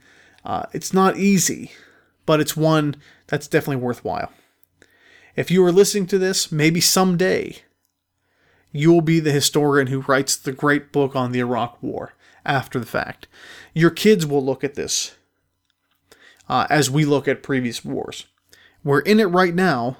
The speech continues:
so it's very hard for us to see that, but it's an important one. Operation Phantom Fury, the Second Battle of Fallujah, uh, stands as the harshest fighting of the Iraq War,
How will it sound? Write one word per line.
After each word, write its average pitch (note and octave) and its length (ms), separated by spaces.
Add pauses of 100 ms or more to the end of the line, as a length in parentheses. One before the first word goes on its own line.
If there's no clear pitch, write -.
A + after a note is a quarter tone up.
so D3 180
it's C3+ 100
very D3+ 260
hard D3+ 220
for C#3 140
us B2+ 100
to A#2+ 80
see F#3 200
that, E2 360 (640)
but D3 100
it's C#3+ 120
an D3+ 80
important C3+ 420
one. - 320 (1200)
Operation E3 540
Phantom D#3 360
Fury, E3+ 560 (340)
the - 80
Second E3+ 440
Battle C#3+ 260
of C3+ 80
Fallujah, C3+ 760 (600)
uh, A#2+ 240
stands C#3+ 480
as B2+ 160
the C3 120
harshest D#3+ 520
fighting C3+ 400
of C3+ 280
the C3 100
Iraq A#2 400
War, - 300